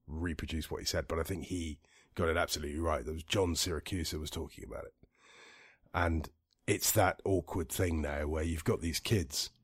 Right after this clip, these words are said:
with whom, uh, certainly me as a watcher, uh, or viewer, as I think we say in English, um, I identified with these kids and,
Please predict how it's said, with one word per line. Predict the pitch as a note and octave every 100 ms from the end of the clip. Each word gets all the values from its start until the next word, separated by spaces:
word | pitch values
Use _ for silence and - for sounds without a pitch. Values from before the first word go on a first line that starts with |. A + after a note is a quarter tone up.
| -
with | E2 -
whom, | F#2 E2 D#2 - _ _ _ _ _ _ _ _ _ -
uh, | D#2+
certainly | - G2 E2 E2+ - F2+ -
me | G2+ G2 F#2+
as | E2 D#2
a |
watcher, | D#2+ D#2+ - D2 - _ _ - - - C#2+
uh, | D#2+ C#2+
or | D#2
viewer, | D2 E2+ F#2+ D2 D#2+ -
as | D#2+
I | D2+
think | E2
we | -
say | E2
in | D2
English, | C#2+ D2+ - - - -
um, | F#2 E2+ D#2+ - _ -
I | G2+ F#2+ E2+ D2+ _ - -
identified | F#2+ D#2+ F#2 F2 E2 - D#2+ D#2 - - - _ -
with | D#2+
these | E2+ -
kids | - F2 C#2 - - _ - - - -
and, | D#2+ D#2 D#2